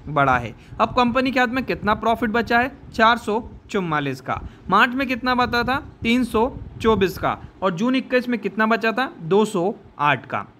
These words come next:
ठीक है, मतलब यहाँ पर पिक्चर पूरी क्लियर हो जाती है कि कंपनी का जो नंबर है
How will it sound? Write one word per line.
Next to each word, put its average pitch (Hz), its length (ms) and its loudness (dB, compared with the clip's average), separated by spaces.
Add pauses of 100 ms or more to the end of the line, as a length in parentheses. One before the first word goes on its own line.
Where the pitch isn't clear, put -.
ठीक 196 180 -2
है, 254 100 -2 (220)
मतलब 190 260 -2
यहाँ 175 200 0
पर 220 180 -2 (140)
पिक्चर - 340 -4 (100)
पूरी 160 220 -2
क्लियर 220 300 2
हो 214 80 2
जाती 208 320 -2
है 226 80 0 (220)
कि 202 100 -6
कंपनी 196 440 -2
का 226 120 0
जो 190 120 0
नंबर 165 380 2
है 196 120 -2